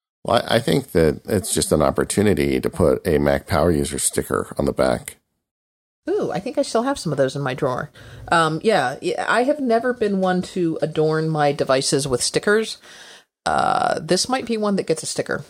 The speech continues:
Speaker 2: In fact, actually, I think I still have a Six Colors sticker sitting around that I've saved all these years.
Speaker 1: Well, it's, um, I, you know, I've heard a lot of people complain about that.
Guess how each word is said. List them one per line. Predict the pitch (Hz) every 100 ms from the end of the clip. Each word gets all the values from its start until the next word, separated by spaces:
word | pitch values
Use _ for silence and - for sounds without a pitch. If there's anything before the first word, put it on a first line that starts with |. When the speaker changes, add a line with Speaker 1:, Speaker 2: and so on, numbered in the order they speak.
| - -
Speaker 2:
In | 185
fact, | 240 240
actually, | - 302 - 220 175
I | 226
think | 247
I | 143
still | 156 - 160
have | 151
a | 135
Six | - - -
Colors | - 196 127
sticker | - - - 78 151 160
sitting | - - 170 151 143
around | 143 151 135
that | 127
I've | 123 156
saved | - 135 135
all | 113
these | - 85 -
years. | - - - _ _ - - - _ -
Speaker 1:
Well, | 123 127
it's, | 143 139
um, | 143 123 101 98
I, | 78 -
you | 175
know, | 165
I've | 139 147 143
heard | 135
a | 113
lot | 107
of |
people | 101 101
complain | 82 85 73 90
about | 87 90
that. | 87 90